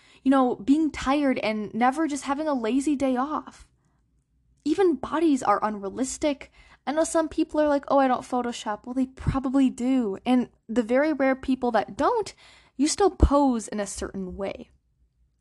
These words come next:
So remember that everything you see on social media is fake.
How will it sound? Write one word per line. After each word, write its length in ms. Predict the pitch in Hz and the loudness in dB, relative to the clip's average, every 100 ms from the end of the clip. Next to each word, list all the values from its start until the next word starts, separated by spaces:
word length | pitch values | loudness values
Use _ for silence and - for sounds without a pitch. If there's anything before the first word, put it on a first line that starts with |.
| _ _ _ _ _ _ _ _ - | _ _ _ _ _ _ _ _ -20
So 520 | - 294 277 247 - | 2 4 6 2 0
remember 380 | 254 262 294 294 | 2 4 4 0
that 160 | 247 220 | 0 -2
everything 340 | 254 262 285 | -4 -4 -4
you 60 | 262 | -4
see 160 | 240 | -4
on 80 | 220 | -6
social 320 | - 208 214 | -6 -10 -6
media 240 | 208 208 - | -6 -6 -8
is 140 | - | -12
fake. 480 | - 214 196 - | -10 -8 -8 -12